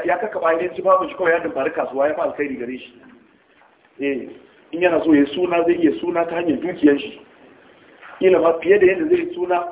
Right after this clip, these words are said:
ta hanyar ilimin shi. Ba shi da mutum ya wahala,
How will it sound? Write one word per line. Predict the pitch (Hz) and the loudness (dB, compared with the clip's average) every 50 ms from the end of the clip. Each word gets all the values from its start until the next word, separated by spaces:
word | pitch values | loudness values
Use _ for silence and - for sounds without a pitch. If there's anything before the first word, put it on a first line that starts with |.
| - - - | -14 -14 -12
ta | 165 | -8
hanyar | 180 370 - 151 143 170 | -8 -6 -6 0 0 0
ilimin | 156 151 139 147 143 | 0 0 -2 -2 -6
shi. | 135 - - - _ _ _ _ _ _ _ _ _ _ _ _ - - _ _ _ _ - - | -6 -10 -18 -20 _ _ _ _ _ _ _ _ _ _ _ _ -20 -20 _ _ _ _ -4 -4
Ba | 147 - | -2 2
shi | 190 202 | 2 2
da | 196 - | 2 2
mutum | 311 - - 220 202 | -2 -2 -4 -4 -2
ya | 180 160 | 2 2
wahala, | 147 143 - 175 180 151 - - | 2 4 4 2 2 2 0 -2